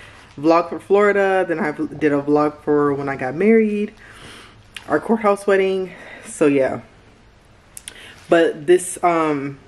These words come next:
this past week I decided with Shy that we're going to have an actual, like, wedding wedding.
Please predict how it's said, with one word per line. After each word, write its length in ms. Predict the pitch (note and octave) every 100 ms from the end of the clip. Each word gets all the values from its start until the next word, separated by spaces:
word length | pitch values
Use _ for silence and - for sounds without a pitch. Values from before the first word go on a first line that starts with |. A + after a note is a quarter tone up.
| -
this 160 | D#3
past 360 | - F3 E3 -
week 320 | E3 F3+ - - - - - -
I 80 | D3+
decided 400 | D3+ - C#3 C3+
with 180 | C3+
Shy 480 | - D#3 D3+ D3+ D3
that 260 | C#3 C3 A#2
we're 120 | C#3
going 300 | C3+ C#3 C3+
to 200 | - C#3
have 540 | C3+ C#3 C3+ C3 C3
an 140 | - C#3
actual, 640 | B2 C3 - C#3 C3 C3
like, 320 | A#2+ B2+ A#2+
wedding 340 | C3 D3 F#3 G3
wedding. 540 | G3 G#3 G#3+ G#3+ A3